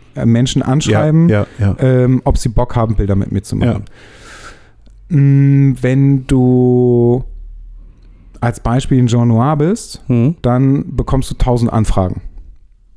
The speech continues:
Speaker 1: Das ist jetzt wahrscheinlich sehr übertrieben, aber du bekommst auf
Speaker 2: Nee,
Speaker 1: jeden
Speaker 2: das
Speaker 1: Fall eine
Speaker 2: ist, das
Speaker 1: ganze, ganze Menge
Speaker 2: ist so,
Speaker 1: Anfragen.
Speaker 2: mit Sicherheit.
Speaker 1: Und er kann sich dann aussuchen, „Okay, die nehme ich, die nehme ich nicht, die nehme ich, die nehme ich nicht.“
Speaker 2: Mhm.
Speaker 1: Und dann kannst du auch sagen, „Okay, schick mir bitte Polars.“ Ähm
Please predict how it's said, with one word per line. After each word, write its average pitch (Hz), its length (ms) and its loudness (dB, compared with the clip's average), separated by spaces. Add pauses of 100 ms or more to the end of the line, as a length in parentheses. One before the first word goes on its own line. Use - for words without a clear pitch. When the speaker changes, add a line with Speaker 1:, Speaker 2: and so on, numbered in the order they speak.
(680)
Speaker 1:
Das - 80 -20
ist - 80 -12
jetzt - 60 -20
wahrscheinlich 101 380 -2
sehr 104 120 2
übertrieben, 160 540 2
aber 120 160 0
du 120 80 0
bekommst 131 340 -2
auf 117 80 -4
Speaker 2:
Nee, 110 120 2
Speaker 1:
jeden 110 100 2
Speaker 2:
das 110 100 -2
Speaker 1:
Fall 131 100 0
eine 131 100 0
Speaker 2:
ist, 123 100 -10
das - 80 -20
Speaker 1:
ganze, 131 340 0
ganze 135 360 0
Menge 131 260 2
Speaker 2:
ist - 60 -4
so, 120 40 2 (200)
Speaker 1:
Anfragen. 151 360 2
Speaker 2:
mit 95 140 -2
Sicherheit. 101 420 -2
Speaker 1:
Und 127 180 0
er 131 200 -2
kann 143 260 0
sich 139 180 -2
dann 135 380 0
aussuchen, 131 640 0
„Okay, - 260 -2
die 120 140 2
nehme 127 220 2
ich, 117 100 -4
die 123 100 -2
nehme 113 220 2
ich - 100 -4
nicht, 156 240 0
die 123 80 -2
nehme 120 240 2
ich, 113 100 -2
die 113 120 -4
nehme 110 180 4
ich - 140 -4
nicht.“ 113 180 2
Speaker 2:
Mhm. 113 140 0 (320)
Speaker 1:
Und 107 160 -4
dann 139 160 0
kannst 165 320 -4
du 165 80 0
auch 135 160 0
sagen, 131 400 0
„Okay, 120 280 0
schick - 280 -4
mir 117 80 0
bitte 104 240 -4
Polars.“ 160 600 -2 (640)
Ähm 117 680 2